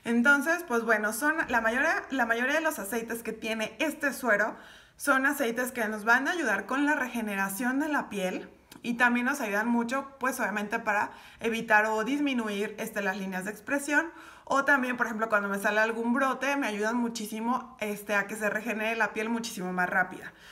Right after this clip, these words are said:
Entonces, después de que ya apliqué mi tónico, aplico el suero. Este igual, la verdad es que sí lo uso tanto de día como de noche sin ningún problema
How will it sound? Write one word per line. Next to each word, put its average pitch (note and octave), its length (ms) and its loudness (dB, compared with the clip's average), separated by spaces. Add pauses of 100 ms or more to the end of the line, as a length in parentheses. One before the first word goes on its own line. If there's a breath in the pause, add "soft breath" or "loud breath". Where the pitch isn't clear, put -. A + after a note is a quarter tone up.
(160 loud breath)
Entonces, A#3 460 2
después C4 360 2
de D#4 120 -2
que C#4 80 -4
ya A3 100 2
apliqué G#3+ 360 -2
mi G3+ 120 -4
tónico, C4+ 460 0 (400)
aplico G3+ 420 0
el G#3 120 0
suero. G3+ 360 0 (120)
Este C#4+ 360 -2
igual, A#3 380 4
la G#3+ 80 2
verdad G#3+ 220 0
es A#3 100 -8
que C4+ 100 -6
sí B3+ 160 -4
lo A#3 180 2
uso A#3 220 -4
tanto G3+ 300 0
de G3 120 0
día G#3+ 280 0
como G3+ 220 -4
de F#3 100 -2
noche G3+ 320 -4
sin G3+ 180 -6
ningún F#3+ 320 -4
problema G#3+ 580 0